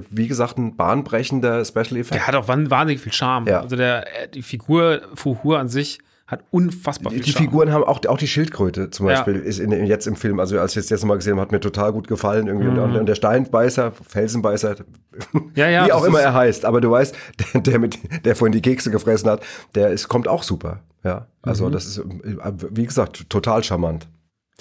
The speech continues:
Speaker 2: Ich find eh, also das Krasse ist, wenn du nicht an Computeranimationen denkst, dann hast du, wird's wahnsinnig erfinderisch. Und wenn du dann so hier hörst, was Brian Johnson so gemacht hat, zum Beispiel in Halle zehn hat er Folgendes gemacht.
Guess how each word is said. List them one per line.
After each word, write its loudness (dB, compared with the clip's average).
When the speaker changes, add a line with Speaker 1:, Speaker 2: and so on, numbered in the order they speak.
Speaker 2:
Ich -2
find -2
eh, 0
also 0
das -6
Krasse -2
ist, -6
wenn 0
du 0
nicht -2
an -2
Computeranimationen -4
denkst, -6
dann -4
hast -4
du, -2
wird's -2
wahnsinnig 0
erfinderisch. -4
Und -2
wenn 0
du -2
dann 0
so 2
hier 2
hörst, 0
was -4
Brian 2
Johnson -2
so -2
gemacht -2
hat, -4
zum -2
Beispiel -2
in -4
Halle 0
zehn 0
hat 0
er 0
Folgendes -2
gemacht. -12